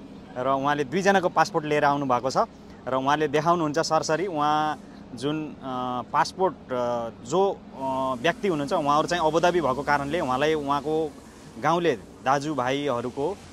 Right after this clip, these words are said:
अ, भिजा लागेको भएर, माल्टाको भिजा लागेको भएर उहाँले चाहिँ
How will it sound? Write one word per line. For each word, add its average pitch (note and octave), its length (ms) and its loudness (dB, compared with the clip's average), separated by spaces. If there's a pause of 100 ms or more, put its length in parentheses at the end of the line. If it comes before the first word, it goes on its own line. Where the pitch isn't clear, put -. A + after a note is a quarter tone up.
(220)
अ, A2+ 40 -12 (500)
भिजा B2 220 0
लागेको C#3+ 380 2
भएर, B2+ 440 -2 (200)
माल्टाको C#3+ 400 0
भिजा A#2+ 180 -4
लागेको C3+ 300 0
भएर A#2 180 -2
उहाँले C3 400 -6
चाहिँ F#3 220 -8